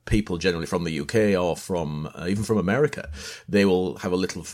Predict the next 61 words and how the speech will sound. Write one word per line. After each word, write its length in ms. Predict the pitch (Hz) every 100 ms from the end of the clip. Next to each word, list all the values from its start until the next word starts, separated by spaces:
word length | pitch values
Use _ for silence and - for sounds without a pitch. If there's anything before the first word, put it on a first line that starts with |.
| -
uh, 180 | 82 82
file 420 | - 117 113 90
and, 140 | 85 85
uh, 300 | 82 76 78
vial, 680 | 92 110 87 78 104 - -
and 160 | 90 87
they 60 |
will 140 | 87 85
put 260 | - 95
in 100 | 85
it 180 | 85 -
some 200 | - 80
soil 340 | - 101 95
from 160 | - 82
the 80 | 82
battlefield, 480 | 104 101 95 98 90
but 60 |
Australians 500 | 92 - 110 101 92
can't. 380 | - 185 95 -
So 240 | 107 98 - - - -
next 240 | 214 -
best 260 | 107 92 -
thing, 240 | 110 104 -
a 100 | 101
little 380 | 101 95 92 -
lead 320 | 101 104 104
shrapnel 460 | - 107 - 87
ball. 220 | 85 87 85
It 40 |
looks 180 | 135 -
like 140 | 90
a 60 | 85
marble, 520 | 90 90 85 85 80 - - - -
uh, 120 | -
is 260 | 71 87 80
normally 320 | 90 87 87
the 120 | 80
thing 180 | 85 80
that 120 | 78
I 120 | 87
will, 260 | 80 80 -
I 60 | 80
will 140 | 76
hand 280 | - 82 80
out 180 | 85 -
to 120 | -
people 300 | 80 80 82
if 80 | 78
they 80 | 78
want 260 | 78 71 -
to 220 | 76 73
take 280 | - 80 -
something 320 | 90 69 78
back 240 | - -
from 320 | - 92 76 76
that 220 | - -
field, 420 | - 78 65 67
and 140 | 69
they're 80 | 73
very 240 | 73 76 67
easy 240 | 73